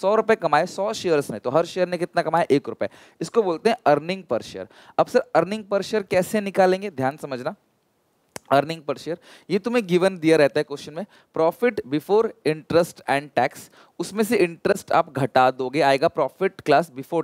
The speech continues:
tax, पीबी, पीबीटी, profit before tax, फिर उसमें से टैक्स पेमेंट कर दोगे तो बचेगा profit after tax। ये जो प्रॉफिट है टैक्स के बाद है, इसको डिवाइड दोगे number of shares से, जितने number of shares क्वेश्चन में होंगे तुम्हारा earning per share निकल आएगा। Like profit अगर दो सौ रुपये कमाया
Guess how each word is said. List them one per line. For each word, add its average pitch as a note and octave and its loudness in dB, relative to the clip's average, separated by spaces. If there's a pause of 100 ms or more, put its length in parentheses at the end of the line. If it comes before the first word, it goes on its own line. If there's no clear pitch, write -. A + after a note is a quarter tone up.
(100)
tax, - -4
पीबी, C#3 -2 (140)
पीबीटी, D#3 0 (320)
profit G3+ 2
before C3 -6 (140)
tax, - -2 (260)
फिर G#3 2
उसमें G#3 -2
से A#3 6
टैक्स - -4
पेमेंट D#3+ -4
कर C#3+ 0
दोगे C#3+ -6
तो E3+ -10
बचेगा D3+ 0
profit E3+ -4
after A#2 0
tax। - -6
ये C#3 0
जो F3+ -2
प्रॉफिट D#3+ -2
है E3 2
टैक्स C3 -2
के D3+ 0
बाद G#2 2
है, A#2 0 (300)
इसको A3+ -4
डिवाइड E3+ 4
दोगे F#3+ -6
number D3 -2
of D#3 -2
shares B2 0
से, C3+ -14
जितने C#3+ -6
number C3 0
of - -6
shares B2+ -6
क्वेश्चन - -10
में B2 -8
होंगे B2+ -4 (240)
तुम्हारा C3 4
earning A#2+ -6
per G#2+ -4
share F#3 -4
निकल A2+ -4
आएगा। F#2 -2
Like B2+ 0
profit C#3 0
अगर C#3+ 2
दो B2 -8
सौ D3 -12
रुपये C3+ -8
कमाया A#2+ 0